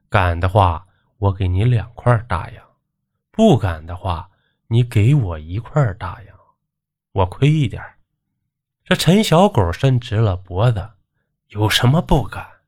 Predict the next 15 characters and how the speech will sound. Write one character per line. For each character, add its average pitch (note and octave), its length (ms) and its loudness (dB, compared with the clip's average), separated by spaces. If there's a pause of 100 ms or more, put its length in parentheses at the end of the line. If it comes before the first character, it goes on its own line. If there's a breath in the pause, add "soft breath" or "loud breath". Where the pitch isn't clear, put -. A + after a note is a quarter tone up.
(500)
去 G3 320 2
就 F#2+ 220 -16
去， - 320 -8 (280)
你 G2 200 -4
必 F3 340 -8
输。” - 380 -20 (1040 soft breath)
这 - 80 -4
嘴 F#2+ 260 0
上 D3 240 0
虽 A2+ 200 -2
然 F2+ 180 -2
这 G#2+ 100 -4
么 F#2 140 -6
说 F2+ 220 -12
啊， F#2 140 -16